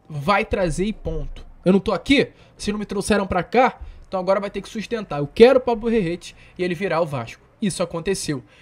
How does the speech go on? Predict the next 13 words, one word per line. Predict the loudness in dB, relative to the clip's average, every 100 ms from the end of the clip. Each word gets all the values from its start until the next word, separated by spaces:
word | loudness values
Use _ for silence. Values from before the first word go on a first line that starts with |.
| _ 2
Irá | 6 8 6
acontecer | 2 -4 -4 0 4 2 0
com | -6
outros | -4 -6 -8 -8
atletas. | -6 -2 -2 -2 -12 _
Medel, | -4 0 6 8 8
trinta | 6 -8 -8
e |
cinco | -4 -4 -2
anos, | -2 -2 -4 -14 _ _ -10
também | -4 -2 -4
foi | -4 -4
assim. | -4 -6 -8